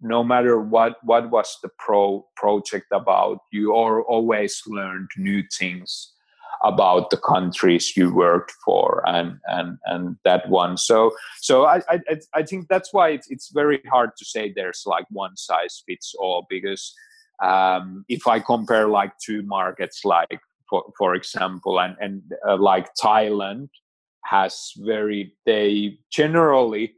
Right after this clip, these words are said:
want to do lots of humor, lots of vibrancy, all of that, whereas Indonesia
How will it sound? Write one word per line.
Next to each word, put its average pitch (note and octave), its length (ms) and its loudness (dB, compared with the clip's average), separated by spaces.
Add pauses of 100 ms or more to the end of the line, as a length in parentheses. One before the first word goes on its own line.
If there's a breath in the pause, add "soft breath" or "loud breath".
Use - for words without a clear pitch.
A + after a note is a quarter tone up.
(340)
want G#2+ 300 -4
to A2 100 -16
do G2 260 0
lots G2+ 320 0
of - 80 -6 (140)
humor, F#2+ 680 0
lots F#2+ 340 2
of - 120 -20
vibrancy, F#2 800 -2
all F2+ 200 2
of F#2 80 -4 (120)
that, G2 220 0
whereas G2+ 460 2
Indonesia G#2 840 -2